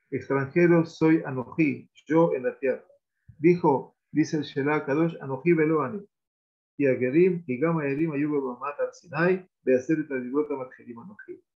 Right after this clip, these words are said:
¿Por qué? Porque los Gerim, los conversos de fe, los conversos de justicia,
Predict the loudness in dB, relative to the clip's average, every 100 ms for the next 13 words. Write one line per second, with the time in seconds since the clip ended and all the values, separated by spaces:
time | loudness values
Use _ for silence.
0 | _ _ _ _ _ -6 2 2 2 -2
1 | 2 2 2 4 4 4 0 -6 _ _
2 | -6 -4 -4 0 2 2 -2 -4 -2 0
3 | 0 -2 -12 _ -20 -16 -12 -6 -6 -4
4 | -6 -8 -12 -6 -4 -2 2 0 0